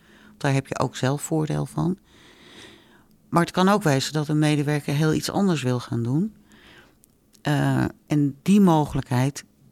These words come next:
die is er nu. En het is een budget van duizend euro, eh, per jaar. Eh,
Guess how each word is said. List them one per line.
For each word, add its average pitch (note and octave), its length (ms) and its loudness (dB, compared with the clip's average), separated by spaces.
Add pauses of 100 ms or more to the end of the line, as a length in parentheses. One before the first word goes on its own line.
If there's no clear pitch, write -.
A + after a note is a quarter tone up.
(360)
die C#3+ 340 0
is - 280 -2
er C#3 60 -2
nu. G#2 280 0 (640)
En C3 540 0
het - 180 -6
is C3+ 220 -4
een B2 180 -2
budget C3+ 380 -2
van B2+ 320 -4
duizend D3+ 420 0
euro, B2 560 -2
eh, B2 160 -2 (140)
per A#2+ 140 -2
jaar. E3 460 2 (920)
Eh, C#3 100 -2